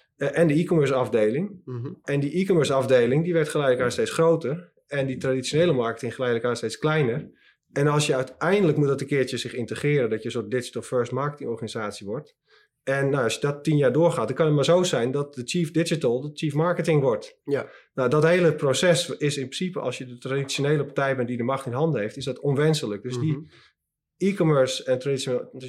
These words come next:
Speaker 1: traditionele marketing, die concurreerden gewoon intern om, om, om erkenning, resources, een, een headcount, dat soort dingen.
Speaker 2: Mhm.
Speaker 1: En toen dacht ik, "Ja, dit is echt belachelijk." Dan, dan ben je dus,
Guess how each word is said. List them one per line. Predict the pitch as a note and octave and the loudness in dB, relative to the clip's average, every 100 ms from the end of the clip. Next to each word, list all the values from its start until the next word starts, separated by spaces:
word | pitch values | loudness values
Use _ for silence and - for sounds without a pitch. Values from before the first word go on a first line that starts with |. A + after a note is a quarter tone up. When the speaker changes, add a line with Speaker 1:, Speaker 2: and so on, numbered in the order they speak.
| C#3 | -14
Speaker 1:
traditionele | - C#3+ C3 C3 B2 | -8 -8 -6 -4 -2
marketing, | C3 D#3+ D#3 B2 | 0 0 -2 -6
die | C3 | -2
concurreerden | D#3+ D3+ D3+ F3+ F3 | -2 0 0 0 0
gewoon | C#3 C3 | -2 0
intern | C#3+ D3 C3 A#2+ A2 | 0 2 2 0 -2
om, | A#2+ A#2 | -4 -4
om, | - B2 A#2 | -6 -6 -4
om | A#2+ A#2 A2 | -4 -4 -8
erkenning, | A2+ B2 C#3 C#3+ C3 B2+ | -6 -4 -2 0 2 0
resources, | B2+ C3 C3 A#2+ A#2 B2 A#2+ | -2 -6 -4 -4 -4 -6 -8
een, | B2 A#2+ A#2 | -6 -4 -4
een | A#2 | -6
headcount, | A#2 A#2 C#3 C#3 C3 B2 B2 | -6 -4 -6 -4 -2 0 -2
dat | C3+ | -4
soort | C#3+ | -4
dingen. | A2+ G2+ C#3 | -6 -6 -8
Speaker 2:
Mhm. | B2+ A#2+ E3 - _ _ | -10 -10 -12 -16 _ _
Speaker 1:
En | D3 | -2
toen | D3+ | 2
dacht | D3+ C#3 | 2 2
ik, | B2 | 0
"Ja, | A2+ | 0
dit | C#3 | 2
is | D#3+ | 4
echt | E3+ | 4
belachelijk." | E3+ E3+ - A2 | 6 4 2 -2
Dan, | B2+ B2 | 0 0
dan | C#3 | 0
ben | C3+ D3 | 2 2
je | C#3+ | 2
dus, | C3 B2+ - | 0 -2 -10